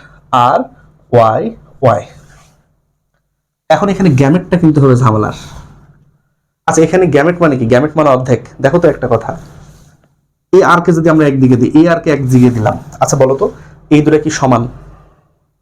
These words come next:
এই দুটো কিন্তু সমান হচ্ছে না, কারণ আর এর ক্ষমতা বেশি, আর এর কিন্তু কম। আবার এখানেও এরও ক্ষমতা বেশি, এর কিন্তু কম। যদি আমরা এরকম করি, এখান থেকে একটা আর নিলাম, এখান থেকে একটা ওয়াই নিলাম, এটা একদিক গেল,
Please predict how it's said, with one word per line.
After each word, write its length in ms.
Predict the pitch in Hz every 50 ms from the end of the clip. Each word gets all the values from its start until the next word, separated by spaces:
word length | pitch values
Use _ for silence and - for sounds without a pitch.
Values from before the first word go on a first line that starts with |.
| _ _ _ _ _ _ _ _ _ _ _ _ _ _ _ _
এই 80 | - 143
দুটো 160 | 135 139 143
কিন্তু 180 | - 156 151 -
সমান 240 | - 143 135 135 135
হচ্ছে 260 | 143 147 - - 139
না, 120 | 113 101 - - - - - - - _
কারণ 140 | - 135 -
আর 180 | - 127 131 139 156
এর 80 | 165 175 180 - - - - - - _ _
ক্ষমতা 460 | - 151 - - 165 151 156 156 165
বেশি, 180 | 160 156 - 180
আর 160 | - 135 135
এর 100 | 139 135
কিন্তু 180 | - 139 131 123
কম। 200 | - 123 107 85 82 - - - - - - _ _ _ _ _ _ _ _ _ _
আবার 180 | 151 160 170
এখানেও 440 | 180 175 196 208 202 185 151 143 131
এরও 260 | 135 - 147 156 180
ক্ষমতা 420 | 180 - 190 185 180 185 180 - 196
বেশি, 340 | 180 196 202 - 254 254 156
এর 100 | 165 160
কিন্তু 220 | - 175 165 165
কম। 220 | - 135 117 107 - - -
যদি 180 | 131 151 160 170
আমরা 180 | 165 180 170
এরকম 300 | 165 170 170 170 185 185
করি, 240 | 170 156 139 127 120 - - - - - - - - - _ _ _ _ _ _ 127 123 -
এখান 220 | 147 - 156 156
থেকে 140 | 156 160 165
একটা 200 | 151 151 - 151
আর 240 | 127 127 131 139 139
নিলাম, 420 | 143 143 135 233 214 131 131 - - - -
এখান 220 | - 131 143 147 139
থেকে 140 | 143 139 139
একটা 200 | 131 - - 131
ওয়াই 260 | 120 117 110 107 104
নিলাম, 260 | 110 107 107 110 -
এটা 180 | 123 127 156 147
একদিক 300 | 139 135 139 147 147 147
গেল, 200 | 175 208 202